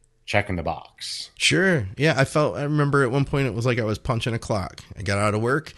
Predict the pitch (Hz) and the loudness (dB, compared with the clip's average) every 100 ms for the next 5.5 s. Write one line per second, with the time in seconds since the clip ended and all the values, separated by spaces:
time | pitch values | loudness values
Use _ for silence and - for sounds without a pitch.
0 | - 92 92 87 117 107 107 110 120 135 | -6 -4 -4 -2 0 2 2 2 2 2
1 | 151 175 - 101 - 107 - - 127 127 | 2 0 -6 -8 -4 -2 -2 2 4 4
2 | 143 131 87 82 98 95 90 - 104 104 | 2 2 2 -2 -2 -2 -4 -6 -6 -4
3 | 113 107 104 101 104 104 80 87 98 85 | -4 -2 -2 -2 -2 -2 -2 -4 -4 -4
4 | 92 95 90 - - - - - - 101 | -2 -2 -4 -10 -20 -20 -20 -20 -12 -4
5 | 101 92 98 87 85 | -4 0 0 0 -2